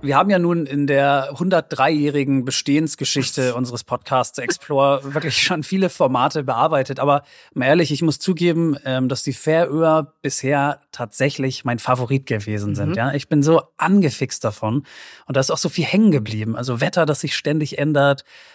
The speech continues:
Speaker 1: ähm, färöische Sterneküche, völlige Einsamkeit. Fast jeder kann singen. Das
Speaker 2: Und
Speaker 1: fand
Speaker 2: die
Speaker 1: ich auch
Speaker 2: Schafe.
Speaker 1: total.
Speaker 2: Die
Speaker 1: Die Schafe
Speaker 2: cleveren
Speaker 1: natürlich,
Speaker 2: Schafe,
Speaker 1: genau.
Speaker 2: nicht zu vergessen.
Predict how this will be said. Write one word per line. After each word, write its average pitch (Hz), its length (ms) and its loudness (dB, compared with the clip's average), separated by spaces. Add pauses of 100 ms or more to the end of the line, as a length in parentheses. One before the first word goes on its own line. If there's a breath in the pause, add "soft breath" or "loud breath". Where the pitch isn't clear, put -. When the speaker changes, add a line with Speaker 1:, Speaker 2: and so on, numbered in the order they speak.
(120 loud breath)
Speaker 1:
ähm, 123 420 0
färöische 160 680 0
Sterneküche, 151 1400 0
völlige 165 600 0
Einsamkeit. 160 1300 0
Fast - 280 -4
jeder 185 200 2
kann 175 240 -4
singen. 202 540 2 (180 loud breath)
Das 165 120 -10
Speaker 2:
Und 240 60 0
Speaker 1:
fand 262 120 -2
Speaker 2:
die - 40 -4
Speaker 1:
ich 160 60 0
auch 226 60 4
Speaker 2:
Schafe. - 120 2
Speaker 1:
total. 175 380 -2 (140)
Speaker 2:
Die 180 160 -14
Speaker 1:
Die 185 100 -4
Schafe 180 300 4
Speaker 2:
cleveren 180 60 2 (100)
Speaker 1:
natürlich, 170 240 0
Speaker 2:
Schafe, 175 80 -6
Speaker 1:
genau. 151 240 0
Speaker 2:
nicht 175 140 0
zu 220 100 -8
vergessen. 208 580 -4